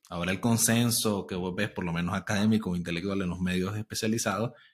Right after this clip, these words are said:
es que se tiene que sancionar, se tiene que presionar por esa vía. Que el argumento de, no, que hay que buscar lo que le llaman el engagement, el acercamiento, muchas veces no funciona cuando ya un régimen tomó la decisión que va por la vía de la violencia.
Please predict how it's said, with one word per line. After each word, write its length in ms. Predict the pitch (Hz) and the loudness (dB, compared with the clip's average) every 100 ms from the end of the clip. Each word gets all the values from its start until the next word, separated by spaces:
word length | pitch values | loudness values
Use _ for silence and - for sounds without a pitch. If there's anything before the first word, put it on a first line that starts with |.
| _ | _
es 160 | - - | -10 -4
que 340 | 214 226 - - | 2 2 0 -10
se 200 | - 92 | -10 -8
tiene 300 | 80 92 120 | -4 -4 -4
que 120 | - | -6
sancionar, 540 | 85 - - 87 85 _ | -6 -8 -10 -12 -14 _
se 180 | - 82 | -14 -8
tiene 260 | 85 104 | -4 -2
que 80 | 110 | -2
presionar 480 | 110 87 80 85 - | -4 -6 -6 -10 -8
por 140 | 90 | -8
esa 180 | 87 87 | -8 -6
vía. 280 | 98 95 78 _ _ - | -2 -2 -4 _ _ -4
Que 80 | 98 | 0
el 60 | |
argumento 560 | 95 98 95 95 95 117 | 0 2 2 0 2 4
de, 440 | 120 117 104 - - _ - | 6 4 4 -2 -12 _ -4
no, 240 | 117 117 | 0 2
que 80 | 110 | 2
hay 60 | 107 | 4
que 80 | |
buscar 280 | 113 110 107 | 4 4 2
lo 120 | 110 | 2
que 80 | 107 | 2
le 60 | 98 | 2
llaman 260 | 98 101 | 2 2
el 100 | 98 | 2
engagement, 680 | 90 90 104 104 101 98 92 | 0 0 2 0 0 0 0
el 120 | 87 | -2
acercamiento, 640 | 85 90 87 85 92 92 98 | -4 -6 -6 -4 -4 -4 -2
muchas 260 | 92 98 | -2 0
veces 220 | 92 - 101 | 0 0 0
no 100 | 98 | -2
funciona 400 | 117 113 110 110 | -2 2 2 2
cuando 240 | 104 92 | 0 0
ya 120 | 87 | 0
un 160 | 101 107 | 0 2
régimen 580 | 107 98 107 110 123 - _ _ | 2 2 2 2 0 -6 _ _
tomó 220 | 110 98 | 2 2
la 140 | 92 82 | 2 0
decisión 480 | 85 107 98 98 104 | 0 0 0 -2 0
que 100 | 90 | 0
va 320 | 82 82 - | 0 -2 -2
por 140 | 107 | -4
la 100 | 98 | -2
vía 160 | 82 85 | -4 -4
de 40 | |
la 80 | 82 | -6
violencia. 580 | 80 92 117 107 82 | -4 0 0 0 -4